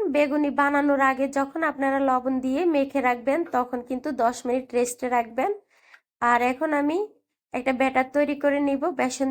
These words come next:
দিয়ে। তার জন্যে এক বাটি বেসন দিয়ে দিলাম, দিয়ে দিলাম প্রায় চার টেবিল চামচের মতো ময়দা বা চাউলের গুঁড়া দিতে পারেন অথবা কর্নফ্লাওয়ার দিতে পারেন। আর দিয়ে দিলাম মরিচের গুঁড়ো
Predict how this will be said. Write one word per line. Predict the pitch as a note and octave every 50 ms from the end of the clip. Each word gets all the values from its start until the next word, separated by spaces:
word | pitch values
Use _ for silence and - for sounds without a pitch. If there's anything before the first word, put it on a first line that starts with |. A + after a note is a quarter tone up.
| C4 C4
দিয়ে। | C4+ C#4 F4+ - -
তার | D#4 C4+ B3+ C4 -
জন্যে | B3+ B3 B3+ B3+ B3+ C#4 C#4+ - A#3+
এক | B3 A#3+ G#3+
বাটি | B3 B3 B3 C4 B3 G#3+ - _ _ _ _ _ _ _ -
বেসন | G#3+ A#3+ A#3+ - C#4 C4 C4 C4+
দিয়ে | C#4+ C#4+ C#4 C#4
দিলাম, | C4+ B3+ B3+ C#4 G4 F#4+ - _ _ _ _ _ _ _ _ G#3
দিয়ে | A#3+ C4 C4 B3+ B3+
দিলাম | B3+ A#3 C4 D4 C#4+ D4
প্রায় | B3+ B3 B3 B3 B3+ B3+
চার | C4+ B3+ C4 C4
টেবিল | B3+ A#3 B3 B3+ -
চামচের | D4 C#4 C#4 C#4 C4+ - C#4 C4+ C4
মতো | C4 C4 - C4 B3+ B3
ময়দা | A#3+ A#3+ A#3 A#3 G#3 A#3 B3 D4+ F#4 F#4 - _ _ _ _ _ _ _ _ _ _ _ _ _ _ _ _ _ _ _ - - - A3
বা | B3+ A#3+ A#3+ A#3+ -
চাউলের | - C4 B3+ B3+ B3+ C4 B3+ B3
গুঁড়া | B3+ B3+ B3 B3 A#3+
দিতে | B3+ B3 C4 C4 C4 -
পারেন | B3 B3+ B3+ C4+ C#4 B3+ B3+
অথবা | C4 C4+ B3+ B3 B3+ B3+ B3+ B3
কর্নফ্লাওয়ার | A#3+ A#3+ B3 A#3+ - C4 B3 B3+ B3+ B3 -
দিতে | B3 A#3+ B3 B3 B3 -
পারেন। | B3 A#3+ A#3+ B3+ C#4 E4+ F4 - _ _ _ _ _ - - - - -
আর | A3 A3 G#3 G#3
দিয়ে | C4 C4+ C4+ A#3 B3
দিলাম | B3+ B3 B3+ C4 D4 E4 E4+ F4 - _ _ _ _ _ _ _ _ _ _ _ _ _ _ - - - - - - A3 A#3+ B3
মরিচের | B3+ C4 C#4+ C#4 C#4 D4 C4 A#3 A#3
গুঁড়ো | C4 B3+ C#4+